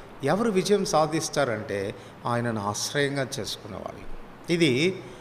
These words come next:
ఆధారపడే జీవితాన్ని గురించి మాట్లాడుతుంది, ఇది ప్రార్థనా జీవితాన్ని గురించి మాట్లాడుతుంది. మన ప్రభు ఆశ్రయమే ప్రార్థనలో ప్రతిసారి మనకు కలిగే ప్రతి అపాయాల్లో ఆయనను మనం ఆశ్రయించాలి.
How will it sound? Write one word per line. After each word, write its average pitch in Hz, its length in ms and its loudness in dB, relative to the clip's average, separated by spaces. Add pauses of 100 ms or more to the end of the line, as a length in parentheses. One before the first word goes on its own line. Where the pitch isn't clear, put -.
(280)
ఆధారపడే 190 800 6
జీవితాన్ని 175 540 2
గురించి 151 300 -2
మాట్లాడుతుంది, 131 840 -2 (500)
ఇది 160 160 4
ప్రార్థనా 160 720 4
జీవితాన్ని 151 560 2
గురించి 113 340 -4
మాట్లాడుతుంది. - 640 -8 (1200)
మన 170 140 6
ప్రభు 185 340 6
ఆశ్రయమే 170 960 4 (760)
ప్రార్థనలో 190 800 4
ప్రతిసారి 190 1000 4
మనకు 135 300 -2
కలిగే 185 300 6
ప్రతి 151 340 2
అపాయాల్లో 143 1000 6 (360)
ఆయనను 147 340 2
మనం 131 240 0
ఆశ్రయించాలి. 107 800 -2